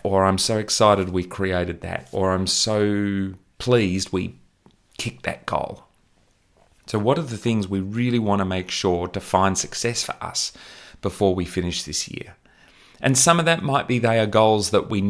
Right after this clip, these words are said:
we want to complete for, you know, because they're, we're midstream on them, there's work to be done, they're achievements in and of themselves.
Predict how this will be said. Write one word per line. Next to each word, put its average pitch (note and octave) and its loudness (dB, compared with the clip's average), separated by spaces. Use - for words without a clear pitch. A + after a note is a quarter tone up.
we G#2 -2
want G2+ 0
to G2 -4
complete G2 -6
for, F#2 0
you F#2+ -4
know, F#2 -6
because F2 -6
they're, F#2 2
we're F#2 -4
midstream A2+ 0
on A2 2
them, G2+ -2
there's F2 -4
work G2 2
to E2 -12
be F2 -4
done, G2 4
they're F2 -2
achievements F#2 -4
in G2 0
and F2 -2
of E2 -8
themselves. B2 2